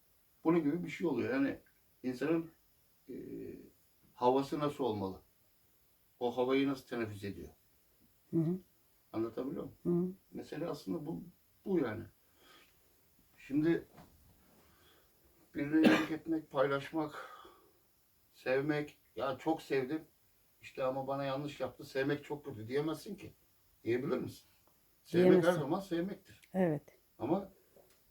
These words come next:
Speaker 1: birini sevmeyi sevmek değil. Asıl sevmeyi sevmek.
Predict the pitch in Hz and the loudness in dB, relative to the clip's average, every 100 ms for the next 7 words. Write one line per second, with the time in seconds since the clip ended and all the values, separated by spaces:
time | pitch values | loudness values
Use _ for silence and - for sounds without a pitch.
0 | _ _ - 120 143 139 139 135 139 135 | _ _ -4 -2 -2 -4 -4 -4 -4 -8
1 | - 127 123 127 123 - - _ _ _ | -10 -10 -6 -6 -10 -18 -20 _ _ _
2 | 120 104 - _ _ _ _ _ _ _ | -4 -4 -6 _ _ _ _ _ _ _
3 | _ _ _ _ - - 117 - 101 98 | _ _ _ _ -10 -10 -14 -6 -4 -4
4 | 95 95 101 95 92 - | -6 -8 -10 -8 -10 -12